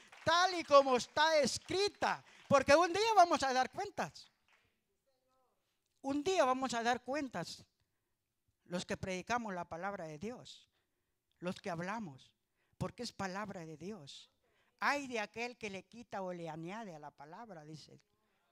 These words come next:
¿verdad? Tendrá su recompensa. Quiero contarles algo, esto es real. Había un hermano que Dios lo usaba bastante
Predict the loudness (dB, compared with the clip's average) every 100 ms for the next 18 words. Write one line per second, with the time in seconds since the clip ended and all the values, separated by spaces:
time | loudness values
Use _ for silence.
0 | _ _ -20 -20 -20 _ _ _ _ -18
1 | -10 -8 -8 -12 -14 -16 -20 -20 -20 -20
2 | _ _ _ -20 -20 _ _ _ _ _
3 | _ _ _ _ _ _ _ _ -2 0
4 | 0 -2 0 0 2 0 2 0 0 -6
5 | -6 -6 -4 -4 -4 -10 -20 _ _ _
6 | _ _ _ _ _ _ _ _ _ _
7 | _ _ _ _ _ _ 0 2 4 6
8 | 6 8 6 6 2 -2 -14 _ _ _
9 | _ _ _ _ -2 -2 0 -2 -2 -6
10 | -8 -10 -10 -12 -14 -16 _ -12 -12 -16
11 | -20